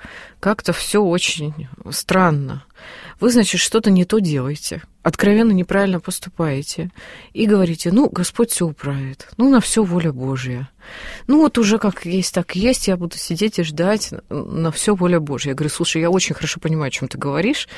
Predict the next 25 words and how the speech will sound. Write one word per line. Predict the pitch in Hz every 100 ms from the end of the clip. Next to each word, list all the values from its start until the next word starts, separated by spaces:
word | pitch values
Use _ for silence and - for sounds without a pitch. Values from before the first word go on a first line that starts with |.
| - -
Ты | 196
говоришь | 165 170 240 -
о |
личной | 175 196 - 185
ответственности. | 175 - 160 - - 123 - - 143
Ее | 151
никто | 214 196 190
вообще | 185 185 - 196 175
не | 143
отменял. | - 143 143 135 123 123 - - -
И | -
безволие | 170 175 170 226 254 214
вот | 156 -
это | 147 131
вот, | 131 127
сидеть | - - 165 170
непонятно | 160 - 160 156 160
что | - -
делать, | 156 160 135 -
а |
потом | - -
надеяться | 160 160 160 -
на | 160
волю | 185 294
Божию, | 214 170 147